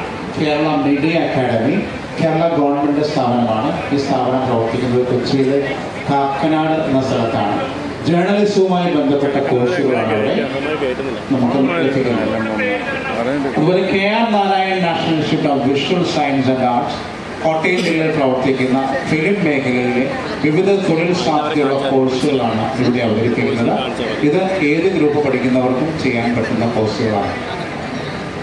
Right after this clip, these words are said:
അതുപോലെ National Institute of Fashion Technology കണ്ണൂരിൽ നിന്നുള്ള ടീം എത്തിയിട്ടുണ്ട്. ഇന്ത്യയിൽ ഏകദേശം പതിനാലോളം എൻ ഐ എഫ് ടികളുണ്ട്. അതിൽ ഒരു എൻ ഐ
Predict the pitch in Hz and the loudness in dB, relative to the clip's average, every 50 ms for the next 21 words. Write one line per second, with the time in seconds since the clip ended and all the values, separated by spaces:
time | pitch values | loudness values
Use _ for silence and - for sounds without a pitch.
0 | - - 156 151 165 165 180 180 185 180 180 170 175 170 165 - 190 185 180 165 | -6 -4 -2 0 2 2 2 2 2 2 0 0 0 0 0 0 0 0 0 0
1 | 165 175 170 170 170 160 160 165 165 156 151 156 160 156 - - 196 190 170 - | 0 0 2 2 2 0 0 0 0 0 0 0 0 0 0 -2 -2 -2 -2 -2
2 | 156 147 - - 143 143 139 139 135 131 127 135 131 131 - 113 - - - - | -2 -2 -2 -2 0 0 0 0 0 0 2 2 2 0 0 -2 -4 -6 -4 -2
3 | 151 143 143 147 160 165 170 165 160 156 139 131 127 123 123 120 120 123 127 127 | -2 0 0 2 2 2 2 2 0 2 2 2 2 0 0 0 0 0 0 0
4 | 123 123 117 - 127 120 117 117 113 107 - 107 101 95 - - - - - - | 0 0 0 0 0 -2 0 0 -2 -2 -2 -2 -2 -4 -6 -8 -8 -8 -8 -8
5 | - 110 - 151 135 139 143 143 139 139 135 139 143 139 139 143 139 135 135 139 | -8 -6 -2 2 2 2 4 2 2 2 2 2 2 2 2 0 0 0 2 2
6 | 131 131 131 139 143 143 143 143 139 139 135 135 135 135 - - - - 127 123 | 2 2 2 2 2 2 0 0 0 0 2 0 0 -2 -2 -4 -4 -4 0 0
7 | 123 131 131 131 131 127 - 147 131 131 131 127 127 127 160 175 - - - - | 2 2 2 2 0 0 0 0 2 2 2 2 2 2 0 0 -2 -4 -4 -6
8 | - - - 135 135 139 139 147 151 147 143 147 147 | -6 -4 -2 0 2 2 2 2 2 0 0 0 0